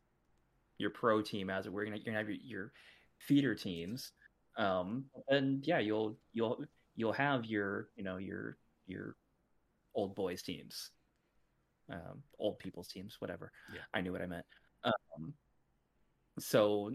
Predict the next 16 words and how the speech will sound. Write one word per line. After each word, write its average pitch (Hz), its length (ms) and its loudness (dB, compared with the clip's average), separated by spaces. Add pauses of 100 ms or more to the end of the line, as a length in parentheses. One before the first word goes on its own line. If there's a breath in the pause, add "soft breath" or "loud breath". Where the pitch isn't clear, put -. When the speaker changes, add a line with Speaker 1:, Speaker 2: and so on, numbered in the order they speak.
Speaker 1:
so, - 260 2
you 104 140 2
know, 95 240 0
so, 98 400 4
so 110 240 2
for, 104 380 0 (200)
for 113 220 2
those 107 200 2
players 110 680 4
that, 98 240 2 (200)
you 107 60 -8
know, 92 320 -4 (540)
y-, 92 100 -4 (1080)
age 113 280 4
out 113 380 4 (100)
of, 98 460 0